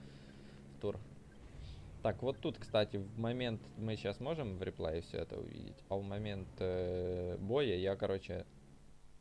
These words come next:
получается, начал Зевсами бить и что-то смотрел в эту сторону. Ну так просто тут и начал Зевсами.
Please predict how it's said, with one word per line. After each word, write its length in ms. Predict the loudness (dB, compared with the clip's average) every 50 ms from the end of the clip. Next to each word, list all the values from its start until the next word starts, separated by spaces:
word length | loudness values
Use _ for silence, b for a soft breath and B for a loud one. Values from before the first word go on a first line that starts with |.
| -18 -18 -20 -8 -2 2
получается, 500 | 4 4 4 6 6 6 6 6 4 0
начал 240 | 0 0 0 0
Зевсами 460 | 2 4 2 2 2 2 0 0 0 0
бить 160 | 0 -2 -2 -2
и 20 | 0
что-то 320 | 2 4 6 6 6 6
смотрел 480 | 4 4 2 0 2 4 6 6 6 6
в 80 | 6
эту 220 | 4 4 4 2 -2
сторону. 560 | 0 2 4 4 6 6 4 2 0 -2 -4 -4
Ну 120 | -4 0 6
так 240 | 8 8 8 8 4
просто 380 | 0 2 2 4 4 4 4
тут 180 | 4 4 4 4 4 4 4 2
и 160 | 2 2 0 0
начал 380 | 0 0 0 0 0 -2 0
Зевсами. 420 | 0 0 0 0 0 -4 -8 -8